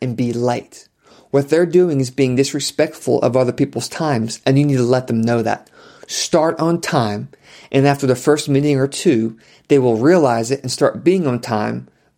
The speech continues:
or if not, you may need to have a conversation with them about being on time. But don't be disrespectful to other people who are on time by waiting for those people who aren't. Next, have an end time.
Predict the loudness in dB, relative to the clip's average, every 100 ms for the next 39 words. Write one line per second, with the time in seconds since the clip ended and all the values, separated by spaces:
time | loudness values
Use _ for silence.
0 | -2 2 2 0 0 0 -2 -6 -2 2
1 | 4 2 0 0 -2 -2 -2 -4 -2 0
2 | 0 0 0 0 -2 -6 -6 -8 -20 -20
3 | _ -8 -2 0 2 2 2 0 -6 -10
4 | -14 -14 _ _ _ _ _ _ -20 -20
5 | -2 -2 0 0 0 0 0 0 -2 -4
6 | -4 -2 -2 -2 -4 -4 -2 0 0 0
7 | 0 0 0 2 2 2 0 0 -2 -2
8 | -2 -4 -10 -18 -2 2 4 4 2 -2
9 | -2 0 -2 -4 -4 -2 0 0 0 -2
10 | -6 -16 -20 _ _ _ -4 2 2 0
11 | -10 -12 -2 0 0 -2 0 2 2 -2
12 | -8 -8 -12